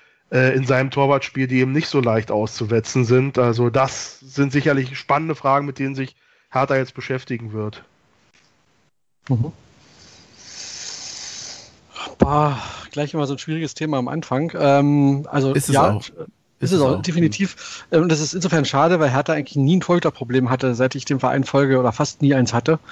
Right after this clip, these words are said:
Speaker 2: Ähm, und das nicht nur wegen Gabor Kirai, aber, äh, grundsätzlich, ne, gab's, glaub ich, andere Vereine, die da mehr Probleme hatten.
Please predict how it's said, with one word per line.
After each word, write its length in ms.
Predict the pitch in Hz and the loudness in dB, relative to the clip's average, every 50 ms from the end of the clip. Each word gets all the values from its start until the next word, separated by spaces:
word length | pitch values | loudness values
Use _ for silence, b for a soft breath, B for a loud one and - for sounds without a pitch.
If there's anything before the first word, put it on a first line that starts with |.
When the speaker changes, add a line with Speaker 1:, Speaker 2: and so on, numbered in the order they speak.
| B B B B 131 B - | B B B B -14 B 0
Speaker 2:
Ähm, 440 | 151 135 135 131 135 135 135 143 151 - | 4 4 6 6 6 4 4 0 -2 -2
und 180 | 151 135 127 | -4 -2 -2
das 120 | 143 - - | -2 0 0
nicht 140 | 165 139 - | -2 0 0
nur 100 | 165 135 | 2 2
wegen 140 | 139 131 | 2 2
Gabor 260 | 127 131 131 131 131 - | 4 2 2 2 0 -2
Kirai, 340 | - - 123 120 117 120 | -2 -2 0 0 2 2
aber, 300 | 123 131 143 151 165 - | 4 6 6 4 4 2
äh, 100 | 165 170 165 - - _ - _ _ _ - 156 | -4 -10 -12 -16 -20 _ -20 _ _ _ -14 -2
grundsätzlich, 600 | - 165 175 165 156 135 - - 127 117 - - | 2 2 4 4 4 2 0 -2 -6 -8 -4 -2
ne, 120 | 147 151 | -2 0
gab's, 200 | 135 151 147 - | 0 0 -2 0
glaub 120 | - 147 135 | -2 -4 -4
ich, 120 | 127 - | -2 -4
andere 200 | - 135 147 156 | -2 0 0 0
Vereine, 240 | - - 127 131 131 | 0 0 0 0 2
die 60 | 139 | 2
da 60 | 127 | 2
mehr 160 | 120 135 156 - | 2 2 0 0
Probleme 380 | - 156 143 151 151 156 135 | 0 0 0 2 2 2 2
hatten. 300 | 131 143 - - 147 143 | 2 0 0 0 -2 -2